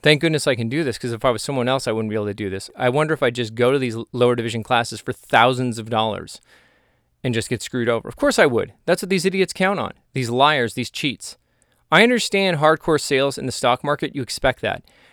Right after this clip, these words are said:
But doing the same thing for education, that's unfair. That's how people come into debt. They kept trying to get me into student loans too, by the way, which I'm not doing. I'm paying cash.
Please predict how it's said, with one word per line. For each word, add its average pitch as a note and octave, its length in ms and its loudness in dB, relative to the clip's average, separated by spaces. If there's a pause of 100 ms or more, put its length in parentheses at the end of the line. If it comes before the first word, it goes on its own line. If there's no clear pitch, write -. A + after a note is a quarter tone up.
But C3+ 140 0
doing F3 200 2
the F#3 60 2
same E3+ 300 -2
thing E3+ 180 -4
for D3+ 140 0
education, D3+ 520 -2
that's E3 200 -4
unfair. G#2 500 -4 (920)
That's - 140 -2
how D3 60 4
people B2 280 -4
come A2+ 360 -4
into A#2 220 -4
debt. A2 380 2
They D3+ 80 6
kept - 240 2
trying F#3 300 2
to D#3+ 60 0
get F3 240 0
me F3 200 0
into D3 180 -2
student D3 320 -2
loans C#3+ 340 0
too, E3 140 -4
by A#2+ 160 2
the G2+ 80 2
way, G2 240 -2 (320)
which A#2+ 140 -4
I'm C3+ 100 4
not A#2 200 2
doing. A2+ 200 -2
I'm A2 80 -2
paying A2+ 220 -2
cash. G#2+ 420 -2